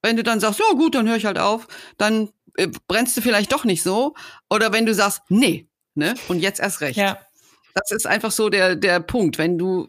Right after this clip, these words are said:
Speaker 1: ja, ich denke, das ist die beste Frage.
Speaker 2: Und ich glaube, also ich, bei, was, was bei mir jetzt auch hängen geblieben ist, so ein bisschen aus dem Gespräch, ist, dass du gesa-, auch gesagt hast, au-, auch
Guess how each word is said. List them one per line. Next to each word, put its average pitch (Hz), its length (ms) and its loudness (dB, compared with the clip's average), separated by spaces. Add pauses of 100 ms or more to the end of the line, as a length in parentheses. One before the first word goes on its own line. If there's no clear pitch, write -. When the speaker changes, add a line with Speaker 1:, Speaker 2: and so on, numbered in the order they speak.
Speaker 1:
ja, - 160 -2 (220)
ich - 120 -20
denke, 214 200 -2
das 208 140 0
ist - 140 -2
die 214 80 -2
beste 214 280 -2
Frage. 151 440 0 (840)
Speaker 2:
Und 202 120 -2
ich - 100 -6
glaube, 226 440 2
also 208 200 0
ich, - 280 -6
bei, 208 240 2
was, 220 300 -4 (100)
was 214 240 -4
bei 214 120 0
mir 226 120 2
jetzt 277 160 0
auch 233 140 0
hängen 254 180 -2
geblieben 208 380 -2
ist, 202 140 -4
so 202 60 -6
ein 196 100 -2
bisschen 190 420 -4
aus 190 180 -4
dem 190 240 -6
Gespräch, 202 440 -4
ist, 202 200 -8
dass 202 160 -4
du 202 320 0 (580)
gesa-, 208 200 4
auch 214 100 -6
gesagt 208 340 -2
hast, 208 200 -6 (100)
au-, 214 280 2 (220)
auch - 240 0